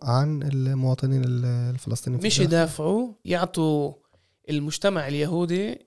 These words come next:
Speaker 2: الإحساس بشغلتين. الشغلة الأولى، العنف ضد الفلسطينيين بالداخل الدولة بتقوم فيها، وعشان هيك برأيي كانوا يصوروا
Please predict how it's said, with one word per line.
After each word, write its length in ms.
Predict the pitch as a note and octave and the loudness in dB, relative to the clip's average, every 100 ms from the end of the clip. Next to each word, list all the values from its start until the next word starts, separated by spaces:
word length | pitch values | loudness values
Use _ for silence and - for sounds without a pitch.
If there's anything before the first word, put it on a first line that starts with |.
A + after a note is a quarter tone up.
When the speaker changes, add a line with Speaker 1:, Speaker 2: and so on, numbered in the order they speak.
| - | -10
Speaker 2:
الإحساس 680 | D3 C#3 - D#3+ E3+ D#3+ - | -8 -8 -4 0 2 0 -4
بشغلتين. 580 | - C#3+ D3 - C3+ | -6 -4 -6 -6 -8
الشغلة 360 | C#3 - F3+ D#3+ | -8 -6 -2 0
الأولى، 380 | - E3+ D#3+ - _ _ _ - | 0 0 -2 -4 _ _ _ -8
العنف 360 | C#3+ G3 G3+ | -2 -2 -2
ضد 200 | E3 F#3+ | -2 -2
الفلسطينيين 520 | E3 - D3 - F#3 D3 | -2 -2 -2 -2 -4 -4
بالداخل 600 | D3 D#3+ F3+ F#3 G#3+ A#3 _ _ - | -4 0 0 0 -2 -2 _ _ -16
الدولة 340 | D3+ E3+ D#3+ | 0 2 2
بتقوم 220 | C3 - | -2 -12
فيها، 280 | - - C#3 - - _ _ _ _ _ _ | -14 -14 -16 -20 -20 _ _ _ _ _ _
وعشان 220 | - F#3 | -4 0
هيك 180 | G#3 G3+ | 2 2
برأيي 360 | D#3 F3+ F#3 F3+ | 2 2 2 0
كانوا 340 | - F#3+ F3+ | 0 0 0
يصوروا 500 | D#3+ - F3+ D3+ C3 | 0 0 0 -2 -6